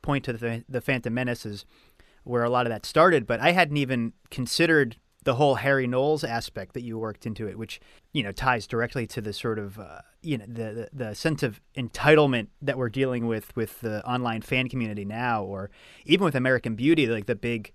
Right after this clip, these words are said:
the first thing that came to mind was Kevin Spacey, given how he's been in the news. But, uh, yeah, I, I, I had been so long since I had seen American Beauty that I forgot about the, the Nazi Next Door subplot. And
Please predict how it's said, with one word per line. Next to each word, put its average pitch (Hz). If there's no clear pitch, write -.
the 113
first 131
thing 123
that -
came 123
to 113
mind 113
was 101
Kevin 120
Spacey, 151
given 107
how 117
he's 113
been 120
in 110
the 107
news. 107
But, 104
uh, 98
yeah, 139
I, 135
I, 123
I 139
had 123
been 147
so 143
long 135
since 127
I 120
had 107
seen 135
American 123
Beauty 117
that 110
I 110
forgot 139
about 117
the, 104
the 110
Nazi 117
Next 113
Door 123
subplot. 113
And 95